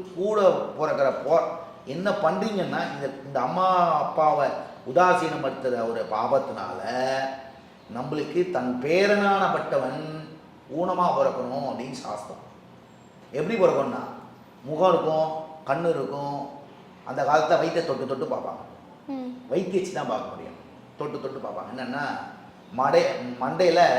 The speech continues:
Speaker 1: கரு கருன்னு முடி இருக்கா, முடி முளைச்சாதான் வாமிட் வரும் ஒரு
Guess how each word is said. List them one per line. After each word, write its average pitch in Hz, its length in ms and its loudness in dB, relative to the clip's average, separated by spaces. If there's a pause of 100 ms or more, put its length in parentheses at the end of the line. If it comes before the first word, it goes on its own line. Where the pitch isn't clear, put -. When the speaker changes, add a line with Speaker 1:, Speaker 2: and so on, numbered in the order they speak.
(220)
Speaker 1:
கரு 147 160 -2
கருன்னு 135 340 -2
முடி 127 180 -6
இருக்கா, 90 260 -8 (1700)
முடி 190 240 0
முளைச்சாதான் 175 680 4
வாமிட் 170 380 2
வரும் 143 260 -2
ஒரு 113 160 -4